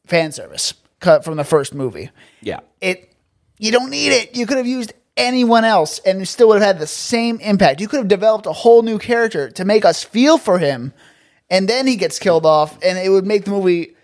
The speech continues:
Speaker 1: that much better. Who cares
Speaker 2: Yeah.
Speaker 1: about Vince?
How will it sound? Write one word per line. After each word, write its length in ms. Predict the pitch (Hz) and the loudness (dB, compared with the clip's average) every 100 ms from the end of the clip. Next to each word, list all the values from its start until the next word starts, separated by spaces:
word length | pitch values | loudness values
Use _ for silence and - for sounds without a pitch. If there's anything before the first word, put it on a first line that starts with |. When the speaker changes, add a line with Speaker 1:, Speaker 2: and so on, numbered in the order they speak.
| _ _ | _ _
Speaker 1:
that 300 | 170 185 202 | -2 0 0
much 220 | 180 170 | -2 -2
better. 420 | 170 170 135 76 - _ _ _ _ | -2 -2 -2 -8 -16 _ _ _ _
Who 120 | 240 | 0
cares 200 | 127 113 | 2 2
Speaker 2:
Yeah. 20 | |
Speaker 1:
about 160 | 165 135 | 2 -2
Vince? 340 | 131 69 - | -6 -12 -16